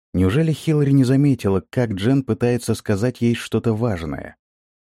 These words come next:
Она ведь даже не попыталась немного подтолкнуть Джен к тому, чтобы та рассказала, наконец, в чём было дело и почему она уехала. Джен явно что-то скрывает, как обычно.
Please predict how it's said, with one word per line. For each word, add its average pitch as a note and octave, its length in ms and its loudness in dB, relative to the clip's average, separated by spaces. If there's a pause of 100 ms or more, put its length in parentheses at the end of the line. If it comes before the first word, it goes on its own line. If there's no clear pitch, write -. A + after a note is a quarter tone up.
(200)
Она A2 160 2
ведь C3+ 140 0
даже C3+ 200 4
не C3+ 120 4
попыталась C#3 600 0
немного B2+ 340 4
подтолкнуть C3+ 760 0
Джен G2+ 300 0
к - 80 -12
тому, B2+ 320 2
чтобы A2+ 320 -2
та C3 160 -2
рассказала, C3 580 0
наконец, F#2+ 600 -2
в - 80 -20
чём D3+ 300 2
было G#2 200 4
дело C#3+ 280 2
и B2+ 160 -2
почему B2 480 0
она C3+ 180 2
уехала. G2+ 600 -4 (600)
Джен A#2+ 240 2
явно B2 440 0
что-то B2 320 -4
скрывает, F#2+ 680 -4
как - 220 -4
обычно. F2+ 500 -8